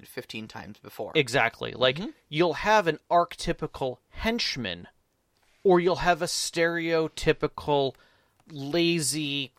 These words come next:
Speaker 2: per-, terrible shot, often, you know, bad speak, you know, speaking poorly, uh, loyal only as far as money goes, henchman. Okay, now I've stereotyped,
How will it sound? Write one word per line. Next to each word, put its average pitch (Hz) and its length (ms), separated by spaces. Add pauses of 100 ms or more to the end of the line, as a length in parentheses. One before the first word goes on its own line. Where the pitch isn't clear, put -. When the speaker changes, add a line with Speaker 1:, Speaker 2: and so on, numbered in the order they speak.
(200)
Speaker 2:
per-, - 240
terrible 165 520
shot, 143 720 (500)
often, 170 580 (100)
you 185 80
know, 147 140
bad 147 400
speak, - 840 (100)
you 156 100
know, 139 140 (220)
speaking 160 360
poorly, 139 600 (320)
uh, 120 260 (200)
loyal 160 880 (360)
only 233 560
as 202 140
far 196 300
as 147 160
money 165 380
goes, 135 640
henchman. 107 720 (560)
Okay, 120 320
now 139 180
I've 123 80
stereotyped, - 680